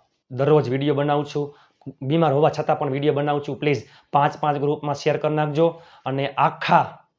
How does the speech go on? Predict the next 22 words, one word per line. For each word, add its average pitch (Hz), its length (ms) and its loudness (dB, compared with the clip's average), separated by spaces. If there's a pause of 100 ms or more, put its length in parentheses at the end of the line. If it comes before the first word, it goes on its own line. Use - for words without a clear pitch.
(520)
ગુજરાતમાં 147 400 0
ફેલાવી 156 280 2
દ્યો. 165 280 0 (280)
ફટાફટ 151 320 2
તમે 156 240 2
પણ 151 200 -4
જોડાઈ 160 260 6
જાઓ 170 220 6 (840)
અને 135 80 -4
તમારા 147 300 0
મિત્રને 160 340 -2
પણ 147 220 -2
WhatsApp-માં 170 680 0
એડ 143 200 -2
કરી 156 140 0
દેજો. 156 220 2
ઢગલાબંધ 170 500 4
ગ્રુપ 165 160 2
બની 165 240 0
ગયા 170 200 -2
છે, 175 200 0
ઢગલાબંધ 165 500 4